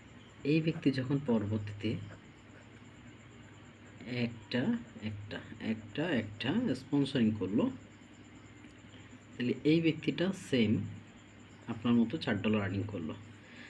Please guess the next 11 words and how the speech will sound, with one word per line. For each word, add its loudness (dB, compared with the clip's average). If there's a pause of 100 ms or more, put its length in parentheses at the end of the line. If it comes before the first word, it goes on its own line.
(120)
তাহলে -2
আপনি 2
যেমন 2 (260)
আইডিটা 2 (160)
বিগ-, 0 (180)
বিগিনিং 4 (100)
থেকে 2 (1500)
আপনি 0 (1080)
আইডিটা 0
ইনফ্লুয়েন্স 2
করলেন, 0